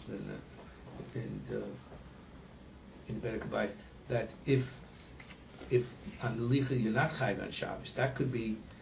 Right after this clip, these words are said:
because as relates to Shabbos, you need Tolos Ha'or,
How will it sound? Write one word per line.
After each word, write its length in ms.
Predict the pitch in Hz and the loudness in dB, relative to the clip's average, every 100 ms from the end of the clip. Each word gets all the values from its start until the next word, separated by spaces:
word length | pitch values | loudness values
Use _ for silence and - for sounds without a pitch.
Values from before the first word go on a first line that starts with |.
| - - | -10 0
because 480 | 123 120 117 113 - | 0 4 4 4 4
as 140 | 123 120 | 2 4
relates 360 | 117 139 143 | 8 8 8
to 80 | - | 2
Shabbos, 500 | 123 143 160 139 - | 2 4 4 4 0
you 80 | 101 | 0
need 140 | 107 - | 0 0
Tolos 320 | 104 107 104 | 0 2 4
Ha'or, 300 | 143 170 | 8 8